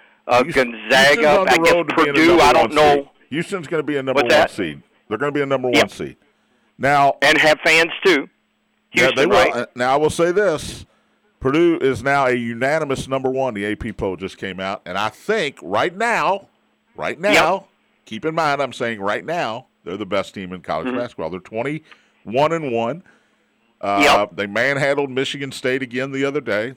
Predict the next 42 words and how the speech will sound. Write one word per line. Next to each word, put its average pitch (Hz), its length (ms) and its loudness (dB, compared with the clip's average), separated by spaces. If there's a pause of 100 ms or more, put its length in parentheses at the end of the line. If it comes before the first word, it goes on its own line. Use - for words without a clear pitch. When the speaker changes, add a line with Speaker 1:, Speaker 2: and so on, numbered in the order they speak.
Speaker 2:
They're 110 120 -6
just 151 320 -8
good. 120 360 -4
Speaker 1:
Okay. 147 380 4 (160)
Speaker 2:
They're 107 140 -12
just 127 220 -8
really 127 260 -4
Speaker 1:
Yep. 139 200 4
Speaker 2:
good. - 100 -20 (420)
But 101 160 -4
Houston's 185 460 -4
there, 170 220 2
Tennessee's 165 680 -4
there. 151 360 0
I 120 60 -2
still 175 320 -2
think 175 260 -4
Alabama's 147 600 0
good, 139 260 0
although 131 240 0
they 131 120 -2
got 127 200 -2
smacked 123 340 -8
around 127 120 -2
Speaker 1:
Yeah, 143 160 6
Speaker 2:
this 123 100 0
Speaker 1:
Alabama, 160 400 4
Speaker 2:
weekend. 160 120 2
Speaker 1:
even 165 160 4
though 170 140 6
they 160 140 4
took 180 240 2
a 147 40 4
beating, 147 680 0
uh, 123 60 4
Speaker 2:
Yeah. 139 160 4
Speaker 1:
Saturday. 135 560 4
Yeah. 120 220 0 (280)
Speaker 2:
They 123 120 0
did. 123 140 0
Speaker 1:
Yep. 143 200 2 (360)
Speaker 2:
But 104 200 -4